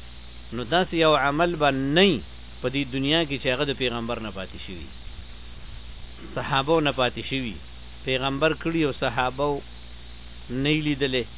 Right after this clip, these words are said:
یا هغې نه نه خبر نه. د صحابه کرامو په صفت کې دا راځي چې هغې د پیغمبر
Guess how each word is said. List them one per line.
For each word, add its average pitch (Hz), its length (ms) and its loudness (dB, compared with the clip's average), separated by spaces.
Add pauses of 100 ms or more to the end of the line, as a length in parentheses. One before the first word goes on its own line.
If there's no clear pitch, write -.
(140)
یا 143 160 2
هغې 139 260 0
نه 127 60 0
نه 143 280 2
خبر 139 300 0
نه. 120 200 -2 (840)
د - 20 -6 (140)
صحابه 170 480 4
کرامو 151 480 4
په 123 60 -4 (100)
صفت 143 300 -2 (100)
کې 131 80 0
دا 127 240 4
راځي 117 360 0 (840)
چې - 100 -4
هغې 123 320 2 (100)
د 147 120 8
پیغمبر 127 540 2